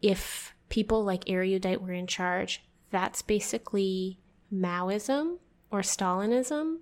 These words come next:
and Triss and the Divergents are, like, the good people who fight against that.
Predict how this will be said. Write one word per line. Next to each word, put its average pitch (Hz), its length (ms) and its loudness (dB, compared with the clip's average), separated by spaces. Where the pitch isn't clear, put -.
and 185 400 2
Triss - 440 0
and 196 120 -2
the 190 80 -4
Divergents 185 800 -4
are, 190 140 -2
like, 180 400 -8
the 180 220 -2
good 185 320 -2
people 202 340 -4
who 196 180 -2
fight 185 400 -6
against 185 840 -8
that. 311 640 -4